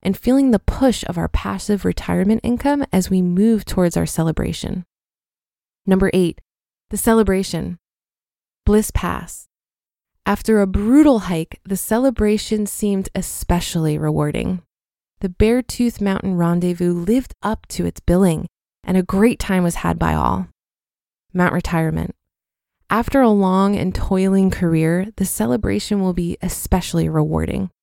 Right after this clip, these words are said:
We're hoping that post-retirement life will live up to its billing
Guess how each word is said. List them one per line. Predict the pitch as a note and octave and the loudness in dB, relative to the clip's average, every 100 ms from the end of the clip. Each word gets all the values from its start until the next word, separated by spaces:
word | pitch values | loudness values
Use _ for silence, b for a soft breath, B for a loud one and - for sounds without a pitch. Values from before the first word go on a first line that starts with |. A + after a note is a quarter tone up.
| _ _ _ - | _ _ _ -2
We're | G#3 | -2
hoping | G3+ C4+ D4+ A3 | 2 0 0 -2
that | - | -2
post-retirement | - G3+ - F3+ - E3+ F#3 G#3+ - | -2 -2 -2 -4 -2 -2 0 0 0
life | A#3 A#3+ - - | -2 -4 -8 -6
will | G#3+ | -4
live | G#3+ B3+ | 0 0
up | C4+ - | -2 -2
to | G#3 | -4
its | F#3+ | -4
billing | - F3+ F#3+ - | 0 2 2 -2